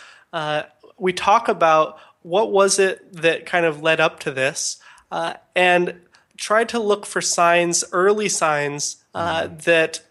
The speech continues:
Speaker 1: things are, uh, that I'm, that I'm getting myself into one of these bad cycles.
Speaker 2: Mm-hmm.
Speaker 1: Uh, and using my friends and support system around me, uh,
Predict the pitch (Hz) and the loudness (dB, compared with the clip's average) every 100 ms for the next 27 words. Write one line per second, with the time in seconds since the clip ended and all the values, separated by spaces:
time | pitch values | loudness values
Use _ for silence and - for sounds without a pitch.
0 | _ - 185 180 175 180 170 160 156 - | _ -6 0 2 2 4 4 4 2 -2
1 | - 170 160 151 160 165 - 175 175 - | -8 -4 -4 -4 -2 -2 2 0 0 -12
2 | 180 170 170 170 170 170 170 - 165 185 | -14 -2 0 2 0 0 -6 -10 -2 2
3 | 196 185 175 - 175 170 - 175 175 170 | 4 4 2 2 2 2 0 -4 -2 -2
4 | 156 156 156 151 147 135 147 147 - 151 | 0 0 0 -2 -4 0 2 2 2 0
5 | 147 - - - - - 101 92 117 175 | 0 -4 -6 -6 -8 -16 -16 -14 -10 -6
6 | 160 160 - - 175 170 156 175 226 240 | -4 -4 -4 2 2 2 -4 -4 -2 0
7 | 233 190 175 165 - 180 175 175 175 - | 0 2 2 2 -2 0 2 2 0 -2
8 | - - 175 160 - 170 - 190 - 185 | -4 -4 -4 -2 -4 -4 -2 -2 0 -4
9 | 170 165 156 151 151 151 151 147 143 - | -2 -2 2 2 2 0 -2 -4 -6 -16
10 | _ - 165 151 143 | _ -6 -2 0 -2